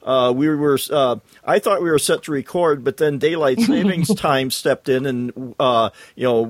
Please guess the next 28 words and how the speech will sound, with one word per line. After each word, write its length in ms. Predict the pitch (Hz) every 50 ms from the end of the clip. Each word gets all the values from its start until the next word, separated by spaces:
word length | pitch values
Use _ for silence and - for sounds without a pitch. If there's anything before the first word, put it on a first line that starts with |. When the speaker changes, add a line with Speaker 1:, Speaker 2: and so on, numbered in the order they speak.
| 110
Speaker 1:
w-, 220 | - 143 135 151 147 -
wielded 460 | - 127 156 165 160 156 147 131 135 123
Speaker 2:
Fucked 200 | - - - -
Speaker 1:
its 100 | - 160
Speaker 2:
us 60 | 190
Speaker 1:
evil 140 | 180 175 185 208
Speaker 2:
over. 60 | 247
Speaker 1:
wand. 260 | 208 101 107 117 113 -
Yes, 380 | 156 170 143 107 98 - - - - - - _ -
basically. 560 | 185 151 156 147 - 151 135 - 135 123 113 - - -
So, 400 | - - - 180 170 160 160 139
you 80 | 180 170
know, 220 | 160 156 151 147 -
we 100 | 151 156
were 100 | 175 165
supposed 320 | 160 - 202 196 190 -
to 80 | - 139
spring 260 | - - 185 175 165
ahead, 240 | 147 135 170 170 160
but 100 | 131 127
apparently 440 | 131 - - 175 160 156 127 135 135
we 100 | 131 131
just 180 | 127 117 -
fell 200 | - 147 135 131
on 100 | 127 117
our 160 | 101 98 98 120
ass. 460 | 135 131 107 98 110 113 - - - -
Um, 360 | 123 113 107 101 98 98